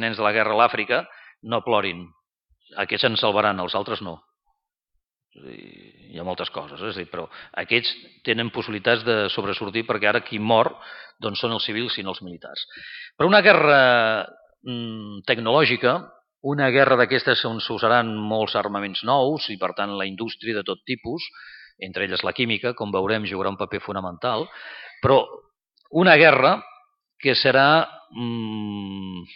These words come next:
un autèntic escorxador. Autèntic escorxador. Sí. La magnitud, la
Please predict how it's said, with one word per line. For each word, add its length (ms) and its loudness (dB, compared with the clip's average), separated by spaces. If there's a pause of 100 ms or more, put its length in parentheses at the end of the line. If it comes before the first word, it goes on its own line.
(220)
un 80 0
autèntic 560 -2
escorxador. 640 -6 (1800)
Autèntic 420 -6
escorxador. 680 -10 (800)
Sí. 100 -18 (600)
La 260 4
magnitud, 920 0 (920)
la 140 6